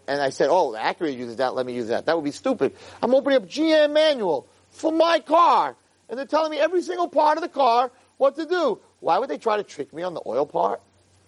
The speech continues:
Right? So I would be a fool if I didn't listen to it. So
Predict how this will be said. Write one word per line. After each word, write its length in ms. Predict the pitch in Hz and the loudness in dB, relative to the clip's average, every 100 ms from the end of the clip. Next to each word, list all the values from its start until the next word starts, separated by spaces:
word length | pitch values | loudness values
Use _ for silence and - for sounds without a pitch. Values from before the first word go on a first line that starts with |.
| _ _ | _ _
Right? 300 | - 170 - | -2 -2 -2
So 100 | - | -4
I 80 | 185 | 0
would 120 | 196 | 0
be 80 | 202 | 0
a 40 | |
fool 380 | 196 - 254 220 | -2 -2 0 2
if 80 | 156 | 2
I 60 | 147 | 0
didn't 380 | 170 175 - | 0 -2 -4
listen 280 | 143 139 - | -4 -4 -6
to 100 | - | -12
it. 60 | - - - - - - - - - - | -14 -16 -20 -20 -20 -20 -20 -20 -18 -4
So 380 | - 208 180 | 2 2 2